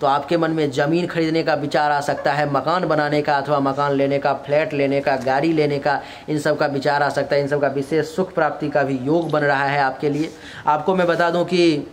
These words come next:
माता से भी संबंध बढ़िया रहेगा, माता से भी लाड़ प्यार और आशीर्वाद ही प्राप्त होगा। आज आपको डांट नहीं मिलने वाली है वृश्चिक राशि वाले। और आपको बता दूं मैं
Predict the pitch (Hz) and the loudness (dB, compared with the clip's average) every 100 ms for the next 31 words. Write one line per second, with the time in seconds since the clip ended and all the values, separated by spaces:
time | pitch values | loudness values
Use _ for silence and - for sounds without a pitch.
0 | - - - - - - - - - 147 | -20 -20 -20 -20 -20 -20 -20 -20 -6 -2
1 | 160 202 190 175 170 165 160 170 151 156 | 0 0 0 0 0 0 0 0 2 2
2 | 165 147 147 156 135 147 143 143 139 135 | 2 2 2 0 0 0 0 0 2 0
3 | 135 143 135 135 131 135 127 135 147 139 | 0 0 2 2 0 -2 0 0 -2 -2
4 | 131 127 127 127 127 127 127 151 147 - | -2 -2 0 0 0 0 0 -2 -2 -6
5 | - 120 117 170 190 165 151 175 165 151 | -12 -8 -2 -2 0 0 0 0 0 2
6 | 147 139 135 139 123 123 143 135 131 135 | 2 2 2 0 -2 -6 -6 -2 -2 0
7 | 131 143 170 - - - - - - - | 0 0 -2 -6 -8 -6 -4 -6 -12 -8
8 | 143 151 147 143 - 156 143 143 147 170 | 0 2 2 0 -2 0 0 0 0 0
9 | 139 | 0